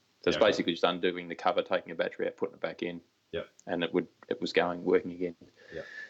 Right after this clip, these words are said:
Speaker 1: Uh, they did an update. This is the beauty of having an electronic sight, I guess, is there was just a computer update. I just plugged the sight into the computer and updated it, and it got rid of that,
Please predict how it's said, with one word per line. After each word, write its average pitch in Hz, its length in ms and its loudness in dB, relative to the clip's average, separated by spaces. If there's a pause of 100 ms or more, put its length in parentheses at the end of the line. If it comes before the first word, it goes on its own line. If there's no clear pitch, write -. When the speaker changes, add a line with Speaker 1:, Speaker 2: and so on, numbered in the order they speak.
(120)
Speaker 1:
Uh, 92 200 8
they 92 160 6
did 98 180 4
an 92 80 0
update. - 560 0 (580)
This - 220 -6
is 90 60 -14
the 87 140 -6 (340)
beauty 95 260 4
of 92 80 -2
having 92 260 4
an 90 60 -6
electronic 92 460 -2
sight, - 240 6
I 95 60 0
guess, 98 260 -2
is - 240 -6
there 92 160 0
was 92 160 0
just - 200 0
a - 60 2
computer 107 440 6
update. 131 400 6 (220)
I 92 40 -8
just 90 220 -10
plugged 95 240 2
the 92 60 -8
sight 95 300 2
into 98 220 -4
the 90 100 -2
computer 127 480 2 (200)
and 95 100 -4
updated 101 480 2
it, - 80 -8 (160)
and 87 100 -12
it 85 60 -18
got - 180 -6
rid 90 140 -4
of 85 100 -10
that, - 120 -10